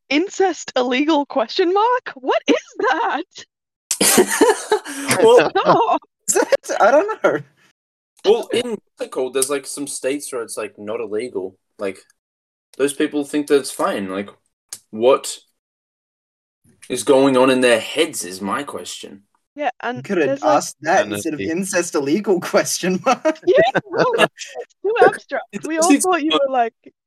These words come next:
Speaker 1: you know, re-,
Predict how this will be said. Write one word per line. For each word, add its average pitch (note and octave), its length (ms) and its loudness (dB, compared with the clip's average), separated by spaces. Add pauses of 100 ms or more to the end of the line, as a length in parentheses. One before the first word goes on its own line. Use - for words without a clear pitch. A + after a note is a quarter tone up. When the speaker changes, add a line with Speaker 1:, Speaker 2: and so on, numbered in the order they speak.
(480)
Speaker 1:
you C#4 100 -12
know, B3+ 340 -12 (1300)
re-, B3+ 200 -6